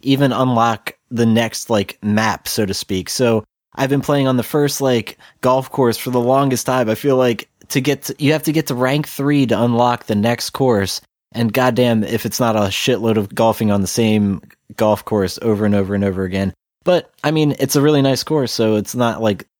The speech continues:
s-, a huge complaint, but I was just, like, really, like, thinking to myself, "I can't wait to unlock multiple maps and be able to, like, have a huge variety to choose from." But it's like, "Damn, I'm gonna be playing this game a really long time. Like, holy fuck."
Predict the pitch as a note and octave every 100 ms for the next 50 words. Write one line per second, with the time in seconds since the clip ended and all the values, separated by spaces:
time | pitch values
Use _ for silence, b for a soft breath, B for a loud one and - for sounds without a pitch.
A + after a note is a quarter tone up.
0 | _ _ - - A2 G2+ C#3+ D3+ - E3
1 | F3 E3+ - A#2+ A#2+ A#2 A#2 - A2+ G#2+
2 | F#2 _ _ _ - B2+ C3 A2+ A2 G#2
3 | A#2+ G#2+ G#2+ G#2 A2+ G#2 B2 - C3+ B2+
4 | C3 A#2 A#2 A2+ - G#2+ A2+ A#2+ - A2+
5 | A2 A2+ - G#2 A2 G#2+ G#2 G#2 F#2+ A2
6 | G#2 F#2+ A#2 A2 - G2+ G#2 G#2+ F#2 -
7 | A#2 A2 - F2+ F2 _ - G#2+ G#2+ A#2+
8 | G2 - B2 A2 F#2+ A2+ G#2+ F#2+ A2+ G2+
9 | F#2 G#2+ F#2 F2+ G2+ B2 A2+ G#2 G#2 G2+
10 | G2 A#2+ G2+ F#2+ F#2+ - A2+ F2+ - A#2+
11 | F#2+